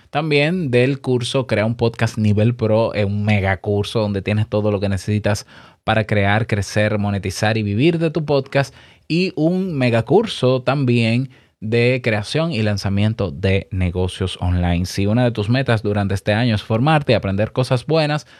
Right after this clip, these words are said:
que te ayuden a mejorar tu vida, pues naturalmente cualquiera de las tres plataformas te puede ayudar, decide según lo que te interese. ¿Y dónde puedes conocer y acceder a mis plataformas y a otros proyectos que tengo?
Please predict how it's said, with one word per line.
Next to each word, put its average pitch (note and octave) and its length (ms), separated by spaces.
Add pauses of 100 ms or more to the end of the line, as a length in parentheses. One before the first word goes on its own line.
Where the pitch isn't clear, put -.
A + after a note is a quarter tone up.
(260)
que G2+ 100
te G#2 260
ayuden A#2+ 720
a A#2 140
mejorar G#2 460
tu C#3 220
vida, D#3 420
pues F#2 240
naturalmente A2 720
cualquiera A2+ 420
de C#3 100
las B2+ 160
tres B2+ 220
plataformas D#3 760 (440)
te A#2+ 100
puede B2 220
ayudar, C3 540
decide G#2+ 640 (100)
según G2+ 420
lo G#2+ 120
que G2+ 80
te F#2+ 100
interese. F#2 720 (320)
¿Y D3 60
dónde G3 200
puedes G3+ 280
conocer F3 420
y D#3+ 60
acceder D3+ 420
a D3+ 60
mis D3 160
plataformas C#3+ 720
y B2+ 120
a A#2+ 120
otros C#3+ 380
proyectos A#2+ 580
que D#3 80
tengo? A#2+ 400